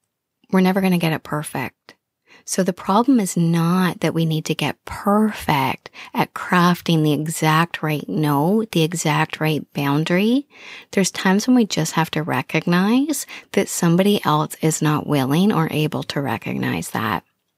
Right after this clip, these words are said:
And when you have somebody that's pushing your boundaries in this way, it, it's a big concern, right? Because it,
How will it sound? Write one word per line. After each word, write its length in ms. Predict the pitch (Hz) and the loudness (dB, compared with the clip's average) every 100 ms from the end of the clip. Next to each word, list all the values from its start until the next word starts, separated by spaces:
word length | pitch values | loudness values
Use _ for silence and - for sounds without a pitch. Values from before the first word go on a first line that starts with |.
| _ _ _ _ _ - - - - | _ _ _ _ _ -20 -20 -20 -6
And 100 | 180 | 2
when 120 | 175 165 | 4 4
you 80 | |
have 260 | 156 180 202 | 4 2 0
somebody 360 | - 240 214 180 | 0 2 4 2
that's 200 | 160 - | 0 -4
pushing 500 | - 180 185 226 220 | -4 -2 0 2 4
your 120 | 202 | 4
boundaries 600 | 156 151 151 156 147 - | 2 2 2 2 0 0
in 200 | 156 156 | 0 0
this 280 | 147 - - | 0 -2 -4
way, 540 | 127 131 143 180 214 _ - - - _ _ _ _ _ - | -2 0 2 2 0 _ -20 -20 -20 _ _ _ _ _ -2
it, 300 | 170 175 - _ _ _ _ | 0 0 -4 _ _ _ _
it's 220 | 175 - | -2 -2
a 40 | 196 | -2
big 180 | 185 | -2
concern, 580 | - 208 - 247 262 170 - _ _ | 2 0 2 2 4 2 -4 _ _
right? 260 | 165 185 208 | 2 2 2
Because 380 | 180 - 175 170 | -4 -2 0 2
it, 260 | 165 - | 2 0